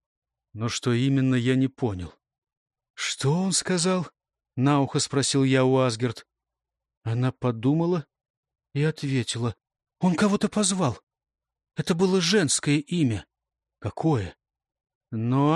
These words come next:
Асгерт расслышала не намного больше, чем я.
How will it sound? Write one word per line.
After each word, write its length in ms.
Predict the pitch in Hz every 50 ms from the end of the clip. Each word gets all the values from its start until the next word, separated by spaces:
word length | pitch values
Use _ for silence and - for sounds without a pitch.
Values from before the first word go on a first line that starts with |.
| 175 180
Асгерт 400 | 185 175 170 160 175 170 - -
расслышала 640 | 143 156 - - - 170 185 160 - - 165 165
не 140 | 165 165 165
намного 400 | 165 160 160 170 165 156 160 160
больше, 320 | 156 170 170 151 - -
чем 240 | - - - 170 170
я. 300 | 170 170 170 147 113 -